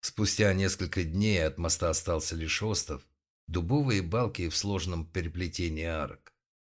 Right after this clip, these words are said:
Разобрать прочную конструкцию не смогли, и было решено предать мост огню.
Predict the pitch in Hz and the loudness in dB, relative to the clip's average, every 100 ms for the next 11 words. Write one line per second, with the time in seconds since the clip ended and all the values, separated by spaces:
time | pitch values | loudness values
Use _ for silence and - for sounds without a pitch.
0 | _ _ _ _ 95 92 123 151 151 139 | _ _ _ _ 2 4 4 4 0 2
1 | 147 - 123 113 131 131 131 131 - 101 | 2 2 -2 2 2 2 0 0 0 -2
2 | 98 104 101 107 117 131 147 85 - _ | 0 0 0 0 -2 0 0 -2 -8 _
3 | - 90 98 87 87 - 92 80 92 85 | -4 -2 0 -2 -2 -4 -2 -4 -4 -2
4 | 85 - 87 80 - 87 82 73 | -2 -2 -4 -2 -2 -2 -4 -6